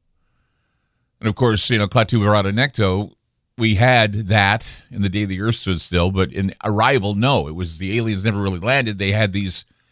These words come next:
you know, these kind of elliptical objects that were upright, and the aliens didn't look like humans. They looked like octopus.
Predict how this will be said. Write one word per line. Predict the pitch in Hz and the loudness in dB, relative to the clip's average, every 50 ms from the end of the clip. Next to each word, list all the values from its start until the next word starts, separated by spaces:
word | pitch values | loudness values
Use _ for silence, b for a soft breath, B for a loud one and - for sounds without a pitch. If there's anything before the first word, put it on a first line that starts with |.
| _ _ _ _ _ _ _ _ _ _ _ _ _ _ _ _ | _ _ _ _ _ _ _ _ _ _ _ _ _ _ _ _
you | - 90 | -12 -10
know, | 85 82 | -8 -8
these | 80 82 80 - | -8 -8 -10 -8
kind | - - 107 101 | -2 0 0 0
of | 95 87 78 73 - _ _ _ _ - | 0 -2 -4 -6 -12 _ _ _ _ -2
elliptical | - 117 110 120 131 120 - 123 - - 117 107 - | -2 0 2 0 0 0 0 -2 0 2 0 0 2
objects | - 120 120 127 120 95 98 101 - - - | 2 2 2 2 0 -2 -4 -4 -4 -4 -8
that | - - | -8 -8
were | 101 101 95 85 73 B B B _ - | -8 -6 -6 -8 -8 B B B _ -2
upright, | 135 143 156 - - 117 95 82 85 98 113 - - 117 85 | -2 -2 -2 0 2 2 2 2 2 -2 -4 -6 -10 -14 -8
and | 98 107 107 104 107 107 104 92 85 B B B B | -4 -2 0 0 0 0 0 -2 -4 B B B B
the | - 117 107 117 | -4 0 2 2
aliens | 123 127 131 120 113 98 | 2 2 0 0 -2 -2
didn't | 120 110 113 | -2 -2 -2
look | 113 98 117 | 0 0 0
like | 107 92 - - | 0 -2 0 0
humans. | - 196 196 147 98 78 71 | 0 0 2 0 -2 -2 -2
They | 87 92 | -4 -4
looked | 98 104 98 | -2 -2 -2
like | 104 92 - | 0 0 2
octopus. | 135 175 175 131 95 - - - - _ _ _ | 0 0 -2 -4 -10 -10 -12 -20 -20 _ _ _